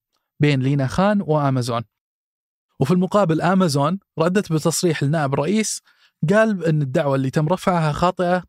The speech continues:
وممكن ترفع الأسعار على المستهلكين. هذا الخبر أثر على سهم آمازون اللي هبط بأكثر من أربعة بالمية في جلسة الثلاثاء إلى أقل مستوياته في ثلاث أشهر،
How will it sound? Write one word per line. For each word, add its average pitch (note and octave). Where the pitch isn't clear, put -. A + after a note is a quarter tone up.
وممكن F3+
ترفع E3
الأسعار D3+
على D3+
المستهلكين. C3
هذا G3+
الخبر C3
أثر C3+
على B2+
سهم D3+
آمازون F#3
اللي E3+
هبط F3+
بأكثر C#3+
من C#3
أربعة F3+
بالمية F3+
في E3
جلسة D#3+
الثلاثاء C3
إلى D3
أقل E3
مستوياته F3+
في E3
ثلاث F3
أشهر، -